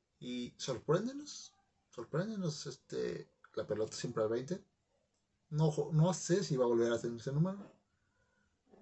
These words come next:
pero recordemos que esa frase, ¿no? Y lo del Joker, eh, a ver ahora con qué celebraciones nos va a sorprender.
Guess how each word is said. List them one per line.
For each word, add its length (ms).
pero 320
recordemos 560
que 80
esa 240
frase, 320
¿no? 200
Y 100
lo 160
del 260
Joker, 400
eh, 360
a 180
ver 160
ahora 200
con 200
qué 100
celebraciones 640
nos 120
va 60
a 60
sorprender. 420